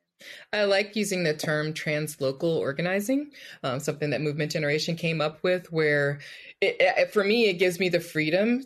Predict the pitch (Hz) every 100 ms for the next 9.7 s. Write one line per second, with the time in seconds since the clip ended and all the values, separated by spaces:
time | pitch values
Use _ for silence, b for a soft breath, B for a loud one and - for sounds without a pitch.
0 | - - 165 160 180 175 - - _ -
1 | - 214 208 269 226 160 202 262 - 277
2 | - 180 170 B B - 208 185 185 -
3 | 202 202 196 190 196 180 180 160 165 247
4 | 208 - 143 170 180 165 - 170 202 196
5 | - - 208 175 160 165 - B B B
6 | - 190 196 190 - 220 247 220 165 151
7 | 151 - 202 185 170 160 156 135 143 151
8 | 147 147 139 - 170 214 214 196 190 196
9 | 165 160 175 165 - 151 147